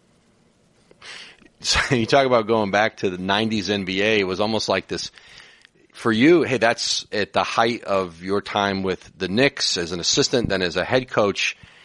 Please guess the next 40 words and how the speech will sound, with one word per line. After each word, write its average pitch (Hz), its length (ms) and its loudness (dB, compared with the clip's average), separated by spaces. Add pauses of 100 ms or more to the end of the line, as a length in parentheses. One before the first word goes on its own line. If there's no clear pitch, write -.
(280)
And 95 460 0 (100)
I 87 120 -2
think, 107 380 0 (300)
I - 60 -2
don't 117 80 4
know, 107 60 6
a - 20 6
lot 123 160 6
of 127 80 -2
people 110 320 0
look, 104 180 -2 (1000)
the 123 100 -6
ga-, 147 120 2
listen, 123 200 2
the 120 40 2
game 131 460 2 (140)
is 104 120 -4
more 110 160 4
popular 117 460 0
than 104 80 0
it's 95 100 -4
ever 104 200 0
been, 104 200 0
but 147 120 0
there's 175 140 2
a 190 60 4
romanticism 135 800 2
about, 101 400 2 (460)
for - 100 -12
some, 104 580 2
about 104 240 2
the 101 60 -8
physicality, 110 640 2
the 90 60 -10
toughness. 107 420 -2
It 110 60 -4
was 95 80 -8
a 101 80 -2
different 104 340 0
league. 104 460 -2